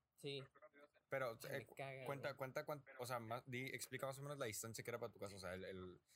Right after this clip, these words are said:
Speaker 2: porque aquí las escuelas, ok, duras que pin-, lo máximo, al menos que vivas hasta la verga, duras que veinte minutos, pero porque vivías hasta la verga. Pero allá, ¿cómo era? O sea, no vivías tan lejos, pero sí era un tray-, o sea, sí está muy
Speaker 1: Es que
Speaker 2: alejado
Speaker 1: era,
Speaker 2: todo.
Speaker 1: era un trayecto largo,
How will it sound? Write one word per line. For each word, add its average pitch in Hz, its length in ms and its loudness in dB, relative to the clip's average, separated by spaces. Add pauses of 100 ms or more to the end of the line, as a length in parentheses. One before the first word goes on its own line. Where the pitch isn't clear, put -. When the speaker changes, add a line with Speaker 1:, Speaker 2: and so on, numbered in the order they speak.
(100)
Speaker 2:
porque 151 200 4
aquí 147 120 2
las 196 120 6
escuelas, 156 360 2
ok, 113 160 -4 (220)
duras 110 280 0
que 110 140 -4
pin-, 104 180 -6 (120)
lo 123 100 2
máximo, 123 480 2
al 104 60 2
menos 131 180 -2
que 113 120 0
vivas 117 220 0
hasta - 160 -2
la 98 100 2
verga, 123 200 2
duras 123 240 2
que 104 160 0 (240)
veinte 117 480 0 (480)
minutos, 117 460 0
pero 107 180 2
porque 98 220 0
vivías 110 200 2
hasta 107 120 -2
la 95 80 2
verga. 113 260 0 (720)
Pero 101 160 4 (160)
allá, 104 320 2
¿cómo 131 220 0
era? 120 140 2
O 104 40 0
sea, 107 180 0 (460)
no 135 140 0
vivías 185 280 2
tan 117 120 -2
lejos, 135 240 0
pero 107 180 2
sí 120 160 2
era 123 100 4
un 123 240 0
tray-, 117 300 2
o 127 60 2
sea, 113 140 2
sí 117 100 -4
está 120 160 2
muy 131 240 2
Speaker 1:
Es 127 80 6
que 117 60 6
Speaker 2:
alejado - 240 6
Speaker 1:
era, - 80 4
Speaker 2:
todo. 113 120 4
Speaker 1:
era 214 220 6
un 220 140 0
trayecto 214 520 0
largo, 220 460 2